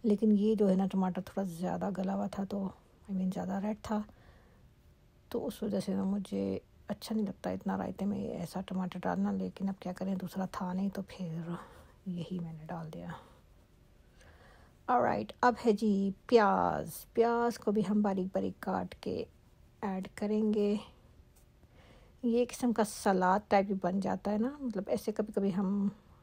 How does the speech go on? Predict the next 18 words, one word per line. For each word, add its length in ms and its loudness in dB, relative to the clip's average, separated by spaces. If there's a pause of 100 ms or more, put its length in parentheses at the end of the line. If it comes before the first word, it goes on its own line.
खाली 280 2
सलाद 360 0
ही 60 0
डालते 340 0
हैं 80 2
बग़ैर, 460 0 (540)
बग़ैर 340 0 (140)
दही 220 2
के, 200 -4 (280)
तो 300 -4 (260)
आज 240 -4
मैंने 240 0
इसको 220 -8
दही 400 -8
में 120 -2
मिक्स 240 -8
कर 200 -10
दिया। 280 -8